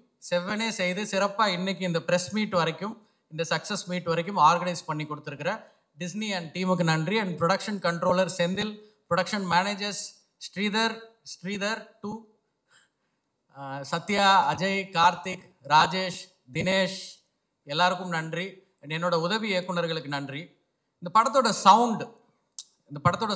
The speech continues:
சவுண்ட் வந்து ஒரு பெரிய எக்ஸ்பீரியன்ஸா இருக்கணும்னு முன்னாடில இருந்து நான் நினைச்சுக்கிட்டே இருந்தேன். So, சவுண்ட் டிசைனர்ஸ் சச்சின் ஹரி of சிங் சினிமா. நிறைய பேர்ல இவங்க, நிறைய இடத்துல இவங்களோட பேரை விட்டுருவாங்க. நான் கூட ஆடியோ லான்ச்ல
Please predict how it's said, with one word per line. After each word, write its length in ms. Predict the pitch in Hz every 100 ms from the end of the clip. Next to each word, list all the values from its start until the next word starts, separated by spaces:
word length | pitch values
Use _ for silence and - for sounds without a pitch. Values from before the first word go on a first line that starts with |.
| 196
சவுண்ட் 260 | 196 226 214
வந்து 120 | 196 202
ஒரு 80 | 170
பெரிய 180 | 180 185 180
எக்ஸ்பீரியன்ஸா 500 | - 208 196 190 185
இருக்கணும்னு 400 | 180 156 156 165 160
முன்னாடில 300 | 160 160 165
இருந்து 160 | 165
நான் 120 | 151
நினைச்சுக்கிட்டே 380 | 143 147 151 156 147
இருந்தேன். 280 | 127 120 165 _ _ _ -
So, 80 | 156 -
சவுண்ட் 280 | 196 247 220
டிசைனர்ஸ் 480 | 190 208 202 190 185 - _ _ _
சச்சின் 460 | - 196 - 247 226
ஹரி 220 | 185 202 220 190
of 60 | 190
சிங் 180 | 196 196
சினிமா. 240 | 202 180 165 170
நிறைய 140 | 170 185
பேர்ல 220 | 208 202
இவங்க, 160 | 175 165 156 151 - _ -
நிறைய 160 | 170 202 196
இடத்துல 280 | 202 226 220
இவங்களோட 240 | 190 165 143
பேரை 180 | 196 226 185
விட்டுருவாங்க. 340 | 151 175 156
நான் 120 | 156 165
கூட 100 | 180 175
ஆடியோ 200 | 208 208
லான்ச்ல 280 | 185 165